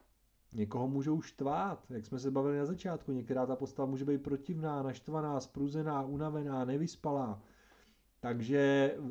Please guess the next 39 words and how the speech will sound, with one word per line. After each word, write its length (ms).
čím 240
delší 300
ten 100
rozhovor 500
je, 380
tím 200
protivnější 720
a 20
nasranější 640
je 60
třeba 280
ta 100
postava, 560
tím 200
více 280
jich 140
chce 160
zbavit. 560
A 60
ta 140
družina 300
o 140
to 140
víc 200
tlačí, 400
protože 320
ještě 280
nezískali 460
to, 100
co 160
potřebovali 540
zjistit. 480
A 60
v 60
tu 100
chvíli 220
se 100
to 120
může 480